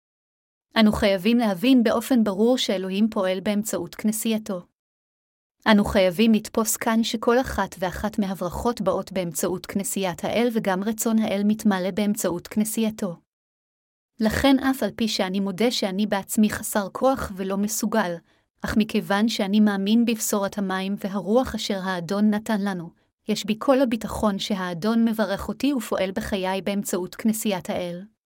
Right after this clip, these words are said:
אלוהים עשה שכנסייתו תתמוך בעבודת הבשורה של המים והרוח, והוא הפך אותנו המאמינים לעובדיו כדי להטיף את בשורת הישועה הזו בכל רחבי העולם. אלוהים מעניק את הברכות הרוחניות האלו מהשמיים לכל משרתיו,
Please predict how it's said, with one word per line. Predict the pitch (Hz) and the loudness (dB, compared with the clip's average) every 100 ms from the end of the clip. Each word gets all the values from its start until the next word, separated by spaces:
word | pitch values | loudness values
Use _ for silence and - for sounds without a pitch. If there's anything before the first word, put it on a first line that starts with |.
| _ _ _ _ _ _ _ - | _ _ _ _ _ _ _ 2
אלוהים | 220 214 240 | 4 6 6
עשה | 220 - 233 | 4 2 0
שכנסייתו | 240 233 214 - 208 180 226 233 | 0 0 0 0 -2 -2 -4 -4
תתמוך | 262 214 208 196 | 0 2 2 2
בעבודת | 185 170 170 185 185 | -2 -2 -4 -6 -6
הבשורה | 185 - 175 214 220 | -8 -6 -2 -2 0
של | 196 | -2
המים | 175 190 202 180 | -2 -2 -2 -4
והרוח, | 196 190 185 240 262 - | -6 -6 0 2 2 -2
והוא | 190 190 | -4 -4
הפך | - 220 - | -2 -2 -2
אותנו | 214 185 190 208 | -4 -2 0 0
המאמינים | 190 175 185 190 220 | 0 -2 -2 2 4
לעובדיו | 208 180 170 196 254 233 | 4 2 0 0 0 -2
כדי | - 202 196 | -4 -2 0
להטיף | 190 170 233 220 | -2 -2 -2 -2
את | 214 202 | -4 -6
בשורת | - 196 185 - | -4 -2 -2 -4
הישועה | 190 180 - - 254 | -6 -4 -4 -2 0
הזו | 233 196 233 | 0 0 0
בכל | 208 - 233 247 | 0 0 0 0
רחבי | 233 190 190 | -2 -4 -4
העולם. | 180 202 220 208 175 180 _ _ _ _ _ _ _ _ _ 247 | -2 -2 -2 -2 -6 -12 _ _ _ _ _ _ _ _ _ 4
אלוהים | 226 202 285 | 4 8 8
מעניק | 302 233 202 220 226 | 8 6 4 4 2
את | 220 | -2
הברכות | 180 175 - 220 202 | -4 -6 -4 -2 -2
הרוחניות | 175 - 196 185 202 214 | -2 -2 -4 -2 -2 -2
האלו | 185 190 202 | -4 0 2
מהשמיים | 202 196 - 196 196 247 226 | 2 0 -2 0 4 6 4
לכל | 180 - 220 | 2 0 0
משרתיו, | 196 - 214 220 170 | 0 -2 -2 -2 -2